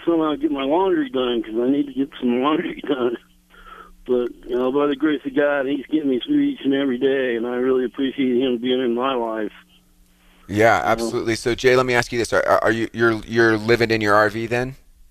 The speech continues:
Speaker 1: I am, yes.
Speaker 2: Okay. Yeah, so you, you need a place that you can park it long term, and, uh, and also hoping to get some laundry done then, it sounds like.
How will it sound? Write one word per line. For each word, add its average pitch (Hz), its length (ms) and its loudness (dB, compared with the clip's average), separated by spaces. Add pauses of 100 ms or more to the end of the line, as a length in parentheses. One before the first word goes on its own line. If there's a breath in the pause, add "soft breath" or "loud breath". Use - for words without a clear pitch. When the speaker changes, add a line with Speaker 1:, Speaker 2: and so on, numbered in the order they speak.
(220)
Speaker 1:
I 139 120 2
am, 151 420 0
yes. 135 280 0 (380)
Speaker 2:
Okay. 98 340 2 (200)
Yeah, 98 220 4
so 104 140 -8
you, 110 200 -2
you 113 140 -12
need 117 160 0
a 104 40 -2
place 120 260 2
that 110 120 -8
you 110 100 -4
can 98 140 -4
park 101 280 0
it - 100 -4
long 95 240 -4
term, 98 500 -8 (280)
and, 85 520 -6
uh, 80 460 0 (120)
and 87 360 -8 (380 soft breath)
also 85 260 2
hoping 92 220 -2
to 92 60 -6
get 90 120 -2
some 90 160 -6
laundry 87 320 -2
done 71 260 -6
then, 69 160 -8
it 67 80 -12
sounds 71 280 -10
like. 65 340 -8